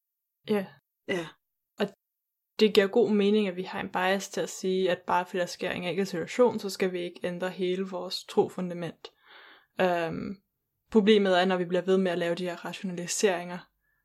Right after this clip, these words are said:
Speaker 1: til at man hele tiden bliver bekræftet i ens tanker og holdning, på trods af, at man faktisk måske egentlig burde begynde at tænke, "Hov, det kan godt være, jeg har lavet en konklusion her, som jeg bliver bekræftet i, men som måske ikke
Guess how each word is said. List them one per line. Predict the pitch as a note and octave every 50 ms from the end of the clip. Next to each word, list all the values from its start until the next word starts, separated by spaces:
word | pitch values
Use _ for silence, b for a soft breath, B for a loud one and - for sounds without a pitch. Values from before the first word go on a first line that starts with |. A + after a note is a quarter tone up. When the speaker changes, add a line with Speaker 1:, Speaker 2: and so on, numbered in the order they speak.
| _ _ _ _ _ _ _ _ _ _ _ _ _ _ _ -
Speaker 1:
til | - - F#3+ F3
at | E3 F3+
man | F3+ F3
hele | F3+ F3+ G3 G3 F#3
tiden | - - G3+
bliver | F3+ F3+ F3 E3+
bekræftet | E3+ E3+ E3 - - G3 F#3 F#3 - - F#3 F3
i | D#3+
ens | D#3 - - -
tanker | - - F3 F3 F3 F3
og | F3 E3+
holdning, | F#3 F3+ F3 F3+ F3+ F#3+ F#3+ F#3 - _ _ _ _ _ _ _ _ _
på | - - G3+
trods | F#3+ - - F3+ E3+ - -
af, |
at | F3 E3
man | E3+ E3+
faktisk | - F3 D#3+ D#3+ - E3+ E3+ - - - - _ _ _ _ _ _ _ _
måske | F#3 E3+ F3 F#3 F#3 - - G3+
egentlig | F#3 - - E3 E3+ F3 E3+
burde | - - - -
begynde | - F3 E3 - D#3 - - E3+ D#3 - _ -
at | E3
tænke, | - - E3+ E3 D#3+ -
"Hov, | - - F3 E3+ E3 - -
det | F3+ E3+
kan | E3+ -
godt | E3 E3+
være, | E3 D#3+
jeg | E3 E3
har | F3 E3+ E3+ F#3+ F3+ - _ _ _ _ _
lavet | - F#3 F3 E3 E3 E3
en | E3+ E3+
konklusion | - - E3+ - E3 E3 - - G3+ - E3+
her, | F#3+ G#3+ G3+ - b b b b b b b b
som | - - G3+ F3
jeg | E3+ E3+
bliver | - E3 D#3 D#3
bekræftet | D#3+ - - - - A3 G#3 G#3+ G#3+ - A3 G3
i, | F#3+ F3+
men | - F3+ F3 F3
som | - - F3+
måske | F3 E3 - - - -
ikke | - E3+ E3+ - -